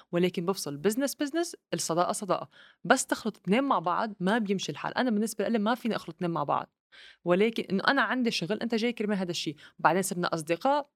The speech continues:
أوكي ما في مشكلة، ولكن بضل الشغل مفصول. بس، آم، الفكرة بأنه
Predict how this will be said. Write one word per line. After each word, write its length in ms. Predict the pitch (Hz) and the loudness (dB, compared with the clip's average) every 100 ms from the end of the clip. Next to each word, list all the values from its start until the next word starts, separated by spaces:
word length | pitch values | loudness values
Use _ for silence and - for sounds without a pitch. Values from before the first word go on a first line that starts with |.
| - | -2
أوكي 200 | 339 320 | 0 0
ما 80 | 311 | 0
في 120 | 277 | -2
مشكلة، 340 | 233 - 285 - | -4 -4 -8 -2
ولكن 360 | 175 170 170 | -2 -2 -4
بضل 220 | 160 175 | -4 -2
الشغل 340 | 202 - 175 196 | -2 -4 -4 -2
مفصول. 420 | 196 - 170 143 _ _ - - - 170 | -2 -4 -6 -6 _ _ -20 -20 -8 2
بس، 380 | 190 185 - _ _ _ _ - | 2 2 -6 _ _ _ _ 2
آم، 560 | 175 180 170 170 160 160 _ _ _ _ _ - - | 4 4 2 0 -4 -6 _ _ _ _ _ -2 2
الفكرة 380 | 196 302 - 262 | 4 2 0 0
بأنه 480 | 190 208 202 196 | 2 2 2 2